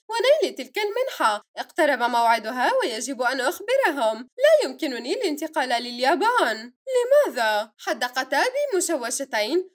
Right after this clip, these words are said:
وشرحت خططي المستقبلية لهما أخيرًا. هل تمازحيني؟ لا أصدق أنك أنانية هكذا. كيف لي أن أكون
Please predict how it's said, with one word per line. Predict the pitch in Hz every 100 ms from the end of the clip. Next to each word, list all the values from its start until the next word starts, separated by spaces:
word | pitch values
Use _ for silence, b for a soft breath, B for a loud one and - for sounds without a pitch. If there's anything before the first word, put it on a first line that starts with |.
| _
وشرحت | 392 392 370 480 -
خططي | 571 466 370 330
المستقبلية | 240 220 - 247 - 220 220 202 - 508
لهما | 311 226 214 226
أخيرًا. | 247 339 480 539 262 302 202 208 _ -
هل | 339
تمازحيني؟ | 370 679 508 339 311 320 269 233 254 392 B -
لا | 277 170
أصدق | - 226 240 - 587 427
أنك | 359 359
أنانية | 349 - 285 269 247 226 247
هكذا. | 240 349 554 466 294 240 214 185
كيف | _ - 311 403 466
لي | 330 247
أن | 277
أكون | 247 -